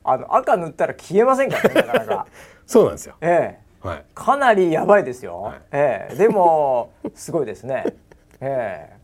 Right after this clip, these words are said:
Speaker 1: では、今、あの、ダースモールっていうね、<laughs> まあ、あの、<laughs> スター・ウォーズの、まあ、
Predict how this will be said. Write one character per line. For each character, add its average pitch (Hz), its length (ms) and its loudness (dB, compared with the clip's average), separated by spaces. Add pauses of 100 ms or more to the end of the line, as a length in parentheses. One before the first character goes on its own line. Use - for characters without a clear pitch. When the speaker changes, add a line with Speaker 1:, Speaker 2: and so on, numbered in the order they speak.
(120)
Speaker 1:
で 156 60 -4
は、 139 240 2
今、 170 260 -4
あ 120 40 -8
の、 117 140 -12
ダ 185 180 6
ー 208 60 4
ス 208 120 -8
モ 190 220 -2
ー - 40 -2
ル - 40 -6
っ - 60 -12
て - 180 -14
い 110 60 -8
う 104 100 -12
ね、 160 140 -6 (260)
<laughs> - 320 -4
ま 131 220 -2
あ、 - 20 -4
あ 117 60 -6
の、 117 600 -8 (540)
<laughs> - 480 -12
ス - 100 -20
タ 135 200 2
ー・ - 0 -
ウ 139 100 -2
ォ 135 60 -2
ー - 20 -6
ズ 123 80 -12
の、 113 100 -10
ま 107 60 -6
あ、 - 20 -4